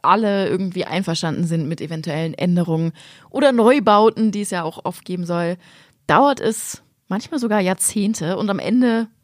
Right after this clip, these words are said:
schaffst du's eh doch nie, es allen recht zu machen. Ganz besonders bitter ist jetzt aber eine Geschichte aus dem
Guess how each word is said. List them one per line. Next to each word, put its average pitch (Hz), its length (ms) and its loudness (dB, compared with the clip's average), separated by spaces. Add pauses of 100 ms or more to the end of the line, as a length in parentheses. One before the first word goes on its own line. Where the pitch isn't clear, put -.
(420)
schaffst - 320 -6
du's - 160 -12
eh 185 140 0
doch - 260 0
nie, 240 420 4
es - 140 -10 (100)
allen 180 280 -2
recht 151 260 -8
zu - 100 -14
machen. 170 300 -4 (640)
Ganz 285 200 2
besonders 240 380 0
bitter 254 320 0
ist - 140 -2
jetzt 220 160 -4
aber 190 120 -2
eine 180 200 -2
Geschichte 190 420 -6
aus - 140 -4
dem 165 360 -2